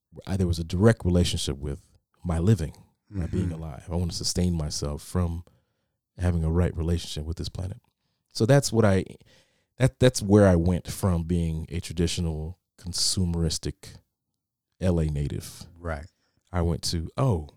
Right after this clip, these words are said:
Speaker 1: okay, I'm gonna throw away, I'm gonna cast off this consumeristic ideology. I'm gonna look and see what is my relationship like with the planet that is sustaining me.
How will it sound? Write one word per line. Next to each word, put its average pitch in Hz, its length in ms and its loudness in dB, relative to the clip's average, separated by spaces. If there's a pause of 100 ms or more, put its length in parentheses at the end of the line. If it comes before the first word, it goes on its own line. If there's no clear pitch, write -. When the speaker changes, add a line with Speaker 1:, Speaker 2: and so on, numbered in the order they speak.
(440)
Speaker 1:
okay, 82 420 -6
I'm 92 100 -6
gonna 85 80 -2
throw 101 200 0
away, 98 320 4
I'm 85 60 -4
gonna 87 100 -4
cast 101 420 -2
off 85 200 -4
this - 380 -10 (560)
consumeristic 87 680 -2 (360)
ideology. 76 640 -4 (720)
I'm 92 120 -6
gonna 87 180 -2
look 92 280 2
and 85 120 -6
see 92 480 -2 (1120)
what 131 120 2
is 139 100 2
my 98 120 4
relationship 90 560 0
like 82 160 -6
with 95 200 0
the 85 60 -6
planet 92 460 -2
that 87 140 -4
is 82 160 -2
sustaining 82 540 -4
me. 117 200 -2